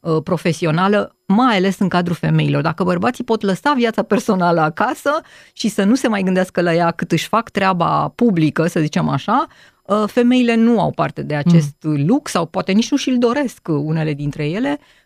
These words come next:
Speaker 1: dar e mult mai greu să gestionezi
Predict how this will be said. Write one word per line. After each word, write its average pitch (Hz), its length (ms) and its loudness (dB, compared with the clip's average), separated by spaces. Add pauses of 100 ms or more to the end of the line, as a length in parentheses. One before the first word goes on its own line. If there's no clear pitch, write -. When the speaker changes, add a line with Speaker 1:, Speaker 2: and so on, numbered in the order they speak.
Speaker 1:
dar 220 220 0
e 233 80 2
mult 254 200 4
mai 269 200 4
greu 214 400 0
să 156 440 0
gestionezi 175 880 0